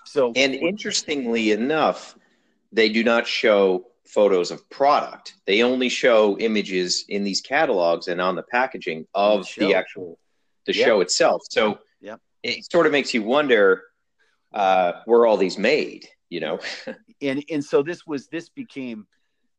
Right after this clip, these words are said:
Speaker 1: it's a really interesting detective story in some ways. It's that,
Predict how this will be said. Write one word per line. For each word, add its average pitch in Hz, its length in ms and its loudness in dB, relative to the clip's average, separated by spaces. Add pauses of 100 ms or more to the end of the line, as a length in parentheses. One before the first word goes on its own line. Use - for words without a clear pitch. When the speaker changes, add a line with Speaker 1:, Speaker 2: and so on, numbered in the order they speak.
(160)
Speaker 1:
it's 139 160 -14
a 143 80 -6
really 156 320 -8
interesting 131 440 -16
detective 107 560 -14
story 101 380 -14
in 92 60 -18
some 113 280 -12
ways. 98 260 -16
It's - 180 -20
that, 110 220 -6